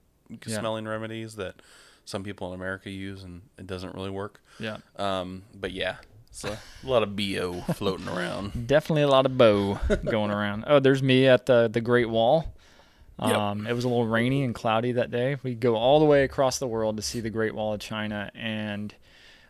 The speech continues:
Speaker 1: our pictures were all, uh, cloudy. <laughs>
Speaker 2: There, I had one picture, I don't know if you have it, but, um, it was basically, you know, when we had gotten up a little bit on the Great Wall.
Speaker 1: Oh, that might be my last one.
Speaker 2: Oh, um, but you, you look down and it's just clouds.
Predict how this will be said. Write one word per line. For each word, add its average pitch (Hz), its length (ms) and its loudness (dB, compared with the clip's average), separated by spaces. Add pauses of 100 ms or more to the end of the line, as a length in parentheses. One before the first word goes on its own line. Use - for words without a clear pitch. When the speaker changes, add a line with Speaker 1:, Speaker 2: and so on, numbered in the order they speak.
Speaker 1:
our 107 100 -4
pictures 107 540 -6
were 104 200 -6
all, 104 460 0 (240)
uh, 107 300 -6
cloudy. 107 540 -6
<laughs> - 40 -2 (1300)
Speaker 2:
There, 113 180 -2
I 117 80 0
had 143 180 -2
one 110 200 -4
picture, 95 320 -6
I - 20 -2
don't 92 140 -6
know 92 100 -6
if 87 140 -16
you 92 80 -10
have 92 160 -2
it, 80 160 -14
but, 85 160 -8
um, 87 440 -10
it 87 140 -10
was 90 160 -10
basically, 95 760 -6
you 95 80 -16
know, 87 80 -12
when 98 280 -8
we 98 120 -6
had 90 120 -10
gotten 92 260 -2
up 98 160 -2
a - 20 -6
little 117 220 -4
bit 127 320 -10
on 131 140 -10
the 131 80 -14
Great 131 180 -10
Wall. 131 220 -6
Speaker 1:
Oh, - 20 -8
that 104 140 -4
might - 160 -12
be 65 60 -16
my 64 140 -14
last 65 300 -14
one. 64 200 -12 (140)
Speaker 2:
Oh, 92 380 0
um, 95 580 -2
but 104 140 -4
you, 101 160 -10
you 107 180 -6
look 104 120 -4
down 95 220 -4
and 92 80 -12
it's 95 100 -18
just - 140 -16
clouds. - 580 -12